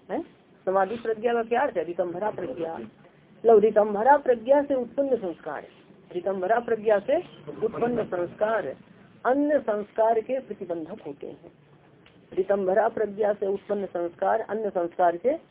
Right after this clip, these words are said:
प्रतिबंधक होते हैं। रितंभरा प्रज्ञा से उत्पन्न संस्कार अन्य संस्कार को रोकने वाले होते हैं, अन्य संस्कार के बाधक होते हैं। अन्य संस्कार कौन? व्युत्थान संस्कार। कौन?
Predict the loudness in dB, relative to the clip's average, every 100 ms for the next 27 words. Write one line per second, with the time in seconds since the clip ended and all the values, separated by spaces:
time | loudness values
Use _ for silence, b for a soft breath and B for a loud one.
0 | _ -18 -12 -8 -4 -4 -2 -2 -4 -6
1 | -8 -6 -4 -4 -4 -4 -2 -2 -2 -2
2 | -6 -4 -2 -2 -4 -6 -6 -8 -6 -6
3 | -8 0 4 4 2 -6 -18 -20 _ _
4 | _ _ _ _ _ _ _ -4 0 2
5 | 4 4 2 2 6 6 6 2 2 4
6 | 4 4 4 2 0 -2 -4 -4 -2 -2
7 | -4 -6 -4 -6 -4 0 0 0 0 0
8 | 0 -2 -4 -6 -4 -4 -2 -2 -2 -2
9 | -4 0 0 2 4 4 2 -8 -14 -6
10 | -6 -6 -2 -2 0 -4 -4 -8 -8 -4
11 | 6 6